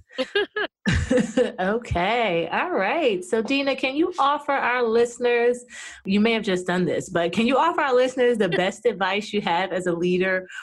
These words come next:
Speaker 2: or have ever received from a leader and how you've implemented it into your life?
Speaker 1: Yes. I will use one of my favorite laws from John Maxwell's twenty-one Irrefutable Laws of Leadership. And that's the law of navigation.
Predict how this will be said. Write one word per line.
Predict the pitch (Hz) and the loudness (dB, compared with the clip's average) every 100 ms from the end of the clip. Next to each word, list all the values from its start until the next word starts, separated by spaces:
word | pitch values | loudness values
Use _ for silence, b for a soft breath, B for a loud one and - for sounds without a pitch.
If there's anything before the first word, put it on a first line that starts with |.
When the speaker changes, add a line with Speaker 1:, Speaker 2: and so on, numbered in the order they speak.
| B | B
Speaker 2:
or | 175 | -2
have | 180 165 | -2 -2
ever | 180 180 175 | -2 -2 -4
received | 165 - 180 180 196 - | -4 -6 -2 0 -2 -4
from | 190 | -2
a | 180 | 0
leader | 180 185 180 180 185 185 - | 2 2 0 0 -2 -6 -12
and | 165 | -4
how | 170 | -2
you've | 175 175 - | 0 -4 -4
implemented | 180 180 180 175 180 180 | -6 -4 -2 -2 0 0
it | 180 | -2
into | 170 175 185 | -6 -6 -2
your | 175 | 0
life? | 170 175 180 185 _ | 0 -2 -4 -8 _
Speaker 1:
Yes. | 202 180 226 180 - - - - | -12 0 2 2 -4 -12 -6 2
I | 214 | 2
will | 247 254 | 2 0
use | 247 254 | -2 -2
one | 233 233 | 2 2
of | 220 | 2
my | 196 | 0
favorite | 196 - 247 277 311 285 | -2 0 0 2 0 2
laws | 220 196 180 180 190 | 4 4 4 2 -2
from | - 202 196 | 0 2 2
John | 196 196 | 2 2
Maxwell's | 196 202 202 | 0 -2 -8
twenty-one | - 220 208 202 | 0 2 2 2
Irrefutable | 190 180 196 180 185 | 0 0 -2 0 2
Laws | 175 170 | 2 0
of | 185 | -4
Leadership. | 180 180 180 - 160 - _ b b b b - | -6 -4 -4 -4 -6 -6 _ b b b b 0
And | 202 | 2
that's | 226 262 | 4 2
the | - | -2
law | 233 220 214 220 214 | 0 2 4 2 2
of | 196 | 2
navigation. | 196 196 196 185 170 170 - - - | 4 4 0 -2 -2 -4 -6 -12 -14